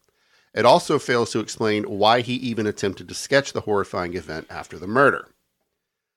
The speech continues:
Likely, the account of his crime is true, but James Jameson never faced justice. He died shortly after the accusation of his misconduct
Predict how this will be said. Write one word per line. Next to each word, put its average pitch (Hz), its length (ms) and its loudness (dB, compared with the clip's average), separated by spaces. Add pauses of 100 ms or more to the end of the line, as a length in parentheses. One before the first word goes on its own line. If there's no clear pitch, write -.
(220)
Likely, 113 600 2
the 120 140 -2
account 131 300 2
of 151 40 -4
his 165 140 -4
crime 107 300 0
is - 100 -4
true, 190 400 -2 (220)
but 107 160 -2
James 127 300 0
Jameson 123 460 0
never 113 220 2
faced 120 320 -4
justice. - 500 -8 (180)
He 120 140 -4
died 110 300 0
shortly 139 440 -2
after 139 300 -2
the 113 180 -2
accusation 95 640 -4
of 90 80 -8
his 98 140 -10
misconduct 98 680 -6